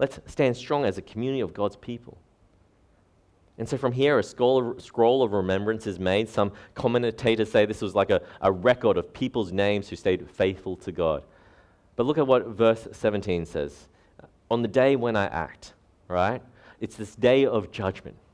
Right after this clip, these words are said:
as we already heard in Malachi. The faithful remnant, they will be his treasured possession. They will be his. There's this family language here. God will spare them like a father spares his son.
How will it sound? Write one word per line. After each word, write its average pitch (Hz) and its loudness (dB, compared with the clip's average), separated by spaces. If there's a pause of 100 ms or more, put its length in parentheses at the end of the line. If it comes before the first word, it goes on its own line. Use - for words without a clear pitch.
(120)
as 92 -8
we 104 -4
already 107 2
heard 98 0
in 87 -4
Malachi. 76 -8 (500)
The 107 -4
faithful 120 -2
remnant, 95 -4
they 98 -4
will 113 -6
be 104 -6
his 92 -14 (120)
treasured - -16
possession. - -20 (2500)
They 120 -6
will 120 -2
be 107 -2
his. 98 -8
There's 90 -12
this 92 -20
family 120 -2
language 85 -2
here. 80 -6
God 113 -4
will 98 -4
spare 113 -4
them 104 -6
like 90 -8
a 90 -10
father 98 -2
spares 95 -2
his 95 -8
son. 71 -14